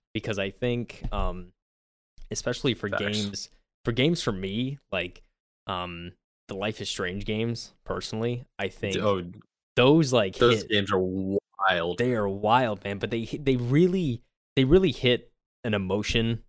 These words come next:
Speaker 1: in me, and they really kinda, they made me think, like, they made me step back and be like, "Whoa, like, this is weird." Like, I,
Speaker 2: Oh,
Speaker 1: I
Speaker 2: yeah.
Speaker 1: certainly haven't experienced anything like this, but I can't, I can't imagine how many people are kind of living in their shoes, you know, on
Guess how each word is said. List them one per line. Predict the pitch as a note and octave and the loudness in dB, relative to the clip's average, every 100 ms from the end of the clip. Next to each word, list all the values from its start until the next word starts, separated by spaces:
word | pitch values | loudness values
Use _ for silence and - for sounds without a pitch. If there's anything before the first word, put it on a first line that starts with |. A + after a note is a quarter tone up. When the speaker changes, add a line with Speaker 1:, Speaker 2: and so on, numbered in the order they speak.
| - | -8
Speaker 1:
in | A2+ F#2+ | -6 -4
me, | F#2+ A2+ C3+ | -4 -4 -4
and | A2+ | -4
they | G2 | -2
really | G#2 A2 G2+ | -2 -4 -4
kinda, | A2+ G2 F2+ F2+ _ _ _ _ _ _ - | -4 -4 -4 -8 _ _ _ _ _ _ -2
they | C3+ | 2
made | C#3 D3+ | 2 4
me | C3+ | 2
think, | A2+ B2 A#2 A2 | 0 0 -2 -2
like, | G#2+ F#2+ F2+ - _ _ - | -4 -4 -6 -16 _ _ 2
they | D3 | 6
made | G3 | 6
me | C3+ | 4
step | - B2 | 2 0
back | G#2 A2+ B2 | 2 2 2
and | A2 | 0
be | |
like, | F#2 F2+ | -6 -4
"Whoa, | G2+ G2+ E2 F2 - | -2 -2 -4 -10 -12
like, | F#2 | -6
this | A2+ A2+ | -4 -4
is | F#2+ | -8
weird." | G2 G#2 G2 F#2+ | -6 -2 -2 -2
Like, | F#2 E2+ | -4 -4
I, | F#2+ F#2 F2+ - | -4 -6 -6 -2
Speaker 2:
Oh, | F#2+ | 2
Speaker 1:
I | A#2+ | 2
Speaker 2:
yeah. | |
Speaker 1:
certainly | A#2 F#2 G#2+ G2 G2 | 2 2 0 -2 -4
haven't | G2+ F2+ | -4 -6
experienced | F2+ - G2+ - | -10 -8 -8 -8
anything | F#2+ F#2+ | -6 -6
like | F#2 | -6
this, | F#2+ F#2 | -6 -6
but | G#2+ | -4
I | F#2+ | -4
can't, | - A#2 G2 F#2 _ _ _ _ _ _ | -4 -6 -6 -10 _ _ _ _ _ _
I | A#2+ | -2
can't | C3+ A2+ | 0 -2
imagine | F#2+ G#2 G2+ | -2 -4 -4
how | G2 | -4
many | G2+ F2+ | -6 -8
people | - A2+ G#2 G2 F2+ - _ _ | -6 -8 -4 -4 -4 -6 _ _
are | G2 F#2 F#2+ _ - | -12 -12 -14 _ -10
kind | A#2+ | -8
of | G2+ | -8
living | F#2 A2 G#2 | -6 -6 -6
in | F#2 | -8
their | F2 | -8
shoes, | - - G#2 G2+ F2 F2+ | -6 -6 -4 -6 -8 -8
you | |
know, | F2+ F2+ | -8 -8
on | F#2+ F#2 | -8 -8